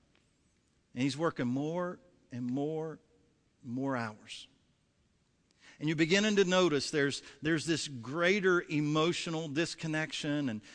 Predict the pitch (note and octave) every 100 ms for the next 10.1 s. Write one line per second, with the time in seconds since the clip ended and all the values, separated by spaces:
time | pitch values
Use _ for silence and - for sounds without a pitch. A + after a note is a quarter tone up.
0 | - C#3+ C#3 E3+ D#3+ C#3+ - G3 F3+ F3
1 | E3 B2+ D#3+ - D#3 D3 D3+ - C#3 -
2 | D#3 - D3+ - E3 D#3+ D#3+ C#3 - -
3 | _ - - D#3+ E3+ F3+ G3+ F#3+ - F#3
4 | F#3 F#3 D#3+ D#3+ F#3+ F3+ F3 - F#3+ E3+
5 | F3+ D#3+ D#3+ E3+ - - F#3 F#3 - _
6 | _ _ _ _ _ _ - F3 F#3+ F#3
7 | - - F3 - F#3+ E3+ F3 F3+ F3 F3+
8 | F3+ - - F3+ E3+ F3 F3+ F3+ E3+ F3
9 | F#3+ E3+ E3 E3+ F3 - E3+ E3+ E3+ F3
10 | E3+